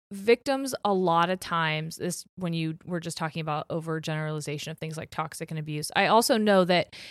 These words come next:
if you have ever been a victim of certain kinds of abuse, oftentimes people struggle to even say, like,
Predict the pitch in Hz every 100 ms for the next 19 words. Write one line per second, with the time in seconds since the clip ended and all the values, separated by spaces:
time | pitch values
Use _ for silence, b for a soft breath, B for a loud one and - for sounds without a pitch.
0 | B - 190 185 185 220 233 240 220 202
1 | 196 - 185 190 180 165 160 156 156 165
2 | - 208 202 220 233 - - 202 202 208
3 | 196 202 - - - 208 - 202 - 190
4 | 190 180 180 165 170 185 214 - B B
5 | B - 180 170 202 190 185 175 175 170
6 | - _ _ - 185 - 165 165 160 _
7 | - - - 185 175 170 185 220 - 202
8 | 175 170 - 165 156 180 185